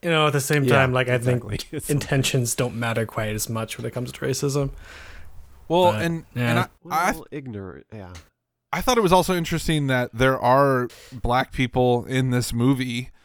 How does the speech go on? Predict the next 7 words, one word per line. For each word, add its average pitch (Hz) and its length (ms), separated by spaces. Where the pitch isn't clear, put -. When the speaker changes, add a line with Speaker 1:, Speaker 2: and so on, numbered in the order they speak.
Speaker 3:
Um, 113 540
the, 120 500
like, 117 140
the 113 100
circus - 340
hands 139 380
that, 131 220